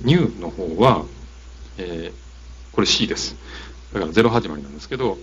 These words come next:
一を起点として、えー、この場合は四千九十四個の要素。これ、あの、終-、終点ではあります。要素数。これだけの要素を、えー、コピーアウト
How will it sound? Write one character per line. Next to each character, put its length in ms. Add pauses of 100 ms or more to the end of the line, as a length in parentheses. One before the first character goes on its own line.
(100)
一 300
を 80
起 180
点 260
と 160
し 140
て、 340 (280)
え 80
ー、 40
こ 100
の 100
場 200
合 100
は 280
四 260
千 280
九 320
十 260
四 280
個 120
の 140
要 160
素。 160 (320)
こ 60
れ、 280
あ 80
の、 300 (200)
終-、 320
終 160
点 140
で 80
は 80
あ 40
り 60
ま 80
す。 60 (460)
要 160
素 120
数。 160 (580)
こ 60
れ 100
だ 120
け 100
の 140
要 240
素 160
を、 360 (520)
え 320
ー、 60
コ 100
ピ 460
ー 60
ア 40
ウ 140
ト 280